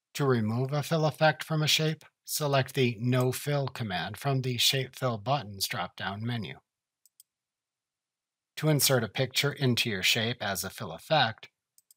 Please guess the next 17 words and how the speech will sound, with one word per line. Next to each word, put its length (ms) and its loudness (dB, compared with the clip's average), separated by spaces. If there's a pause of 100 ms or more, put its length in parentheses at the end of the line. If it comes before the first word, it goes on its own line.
select 460 2
the 180 2 (120)
Picture 400 0
command 640 -4
from 280 0
the 80 2
Shape 340 4
Fill 200 -4
button's 380 -4
drop-down 540 -4
menu 360 -8
to 200 -2
open 220 0
an 200 0
Insert 460 0
Picture 320 -6
dialog 520 -2